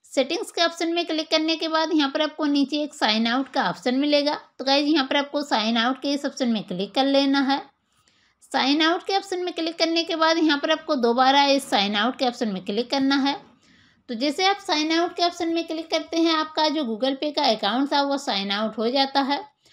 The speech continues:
और साइन आउट होने के बाद आपके सामने कुछ इस तरह का इंटरफेस आता है। तो गाइज, यहाँ पर आपको अपना मोबाइल नंबर दिखाई पड़ेंगे। तो गाइज, अब आपको अपने Google Pay का जो अकाउंट था, दोबारा उसे लॉगिन कर लेना है। तो लॉगिन करने के बाद यहाँ पर आपको नीचे इस कंटिन्यू के ऑप्शन में क्लिक करना है।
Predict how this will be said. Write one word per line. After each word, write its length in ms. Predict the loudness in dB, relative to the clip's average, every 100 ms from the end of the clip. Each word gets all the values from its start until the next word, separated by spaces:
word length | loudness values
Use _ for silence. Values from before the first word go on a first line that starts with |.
| _ _
और 60 | -10
साइन 360 | -4 -2 0
आउट 220 | 0 0 0
होने 260 | -2 -2
के 140 | -2 0
बाद 340 | 0 0 -2
आपके 220 | -6 -6 -4
सामने 360 | -2 -2 -2
कुछ 160 | -4 -8 -10
इस 120 | -12
तरह 120 | -6 -4
का 160 | 0
इंटरफेस 500 | 0 -2 -4 -4 -2
आता 260 | -4 -2 -2
है। 160 | 0 -4 -8 _ _ -6
तो 40 |
गाइज, 220 | 0 2 2
यहाँ 180 | 0
पर 120 | 0 0
आपको 240 | 0 -2
अपना 320 | -2 0 0
मोबाइल 420 | 0 0 2 2 2
नंबर 220 | 0 -2
दिखाई 320 | -2 -2 -2
पड़ेंगे। 380 | 0 -2 -2 -4 -8 _ _ _ -8
तो 60 | 0
गाइज, 240 | 0 2
अब 200 | 2 2
आपको 280 | 2 2 0
अपने 420 | 0 -2 0 0
Google 360 | 0 2 0 0
Pay 140 | -2
का 100 | 0
जो 140 | 0 0
अकाउंट 420 | 0 0 0 0
था, 160 | 2 2
दोबारा 460 | 0 0 2 4 2
उसे 220 | 2 0
लॉगिन 380 | 0 0 0 -2
कर 140 | 0 0
लेना 340 | 2 2 2
है। 200 | 2 0 -4 _ _ _ _
तो 80 | -2
लॉगिन 360 | 2 2 2 2
करने 300 | 2 2 0
के 120 | 0
बाद 240 | 0 2
यहाँ 180 | 2 0
पर 120 | 0
आपको 220 | -2 0 0
नीचे 300 | 0 0 -2
इस 160 | -2
कंटिन्यू 460 | -2 -4 -2 -2 0
के 140 | 0
ऑप्शन 280 | 0 -2 -4
में 100 | -4
क्लिक 280 | -4 -4 -2
करना 280 | 0 2 2
है। 200 | 2 -2